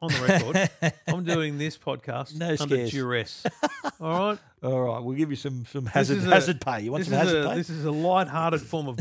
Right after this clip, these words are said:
Speaker 1: bullying
Speaker 2: <laughs>
Speaker 1: going on here.
Speaker 2: Well, Halloween was released back in nineteen seventy-eight. Now, how old were you in nineteen seventy-eight, mate?
Speaker 1: Yeah,
Speaker 2: I was
Speaker 1: two years
Speaker 2: waiting,
Speaker 1: old.
Speaker 2: waiting for this. You were two years old.
Speaker 1: <laughs> Two
Speaker 2: Okay,
Speaker 1: years
Speaker 2: good on you.
Speaker 1: old.
Speaker 2: Good on you.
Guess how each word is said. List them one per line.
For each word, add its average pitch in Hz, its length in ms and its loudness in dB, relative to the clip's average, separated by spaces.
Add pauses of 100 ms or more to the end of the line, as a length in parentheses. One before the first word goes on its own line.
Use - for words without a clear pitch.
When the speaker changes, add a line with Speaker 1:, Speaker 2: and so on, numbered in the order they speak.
Speaker 1:
bullying 151 360 0 (100)
Speaker 2:
<laughs> - 80 -20
Speaker 1:
going 120 260 -2
on 120 120 2
here. 160 160 -2 (920)
Speaker 2:
Well, 156 120 4
Halloween 190 640 4
was 139 180 -2
released 151 380 2
back 156 240 2
in 139 140 -2
nineteen 143 360 2
seventy-eight. 131 640 -2
Now, 127 80 0
how 190 120 2
old 208 200 0
were 185 60 -4
you 180 80 -2
in 185 60 -4
nineteen 180 240 -2
seventy-eight, 170 440 0
mate? 180 140 0
Speaker 1:
Yeah, 175 100 0
Speaker 2:
I - 20 4
was 170 40 2
Speaker 1:
two 170 100 0
years 156 100 4
Speaker 2:
waiting, 185 240 10
Speaker 1:
old. 196 80 2
Speaker 2:
waiting 185 240 10
for 135 80 2
this. 139 160 2
You 165 60 4
were 151 40 2
two 196 140 4
years 185 180 8
old. - 100 4
Speaker 1:
<laughs> - 40 8
Two 139 60 6
Speaker 2:
Okay, 143 120 4
Speaker 1:
years 143 160 4
Speaker 2:
good 170 120 2
on 156 260 2
you. 143 60 -6
Speaker 1:
old. 139 100 -2
Speaker 2:
Good 160 240 -2
on 113 160 -2
you. 117 60 -2